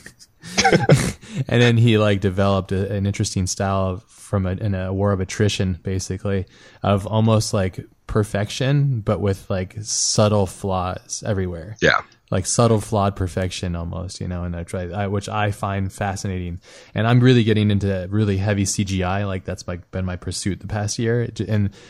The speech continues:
Speaker 1: the whole time you get to a level with the C G I stuff where you get really good at it, you understand it. And then, then the next step is to how to make it real. And that's all about making imperfections and creating subtleties that break the perfection.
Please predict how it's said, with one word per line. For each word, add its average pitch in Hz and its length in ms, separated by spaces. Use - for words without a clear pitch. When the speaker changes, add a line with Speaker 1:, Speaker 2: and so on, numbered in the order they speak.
Speaker 1:
the 110 80
whole 127 180
time 110 400
you 101 160
get 139 160
to 135 160
a 107 40
level 104 280
with 101 140
the 92 140
C 101 160
G 95 160
I 95 140
stuff - 260
where 101 100
you 98 140
get 101 180
really 170 220
good 104 180
at 98 160
it, 95 80
you 98 60
understand 101 440
it. 95 140
And 107 160
then, 104 320
then 98 440
the 101 80
next 104 240
step 98 280
is 92 160
to 101 140
how 98 200
to 95 80
make 95 220
it 87 80
real. 101 380
And 101 160
that's 107 220
all 104 260
about 95 300
making 95 420
imperfections 92 1080
and 95 220
creating 92 600
subtleties 98 1040
that 92 300
break 95 600
the 98 120
perfection. 98 800